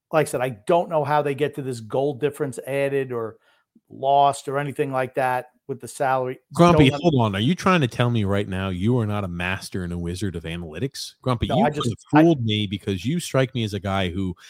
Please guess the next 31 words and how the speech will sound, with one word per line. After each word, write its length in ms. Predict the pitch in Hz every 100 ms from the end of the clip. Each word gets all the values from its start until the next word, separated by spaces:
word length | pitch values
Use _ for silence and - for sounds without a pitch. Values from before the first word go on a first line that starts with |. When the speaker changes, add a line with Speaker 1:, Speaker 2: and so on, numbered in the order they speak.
| - -
Speaker 2:
at 180 | 113 -
the 100 | 117
end 120 | 110
of 100 | 110
every 220 | 139 175
game, 400 | 120 107 104 101 - _ -
you 100 | 101
crunch 380 | - 139 143
the 80 | 143
numbers 360 | 127 117 113 104
and 80 | 95
you 120 | 98
look 160 | 107
at 60 | 110
the 100 | 98
analytics 500 | 98 95 95 92 -
to 60 | 90
determine 380 | - 95 90
how 160 | 80 87
the 100 | 90
Islanders 340 | 85 85 78
played. 240 | - 85 78
You're 160 | 92
telling 220 | 120 156 131
me 80 |
you're 160 | 101 107
not 220 | 92 101 -
one 100 | 92
of 60 |
those 180 | 95 90
guys? 440 | 82 80 120 -